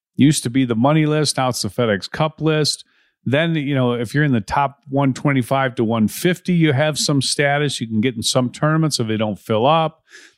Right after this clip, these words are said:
And then it's like, if you've ever won a tournament back in the day,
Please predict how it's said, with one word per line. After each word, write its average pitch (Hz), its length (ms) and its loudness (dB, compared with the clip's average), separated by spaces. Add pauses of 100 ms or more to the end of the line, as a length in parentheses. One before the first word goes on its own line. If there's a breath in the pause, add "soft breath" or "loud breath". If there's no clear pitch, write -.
(140)
And 123 160 6
then 160 160 2
it's 139 240 0
like, 123 260 -2
if 107 140 -6
you've 120 140 -2
ever 135 200 0
won 120 220 0
a 107 60 0
tournament 165 640 0
back 131 280 -2
in 110 120 2
the 104 80 0
day, 160 680 0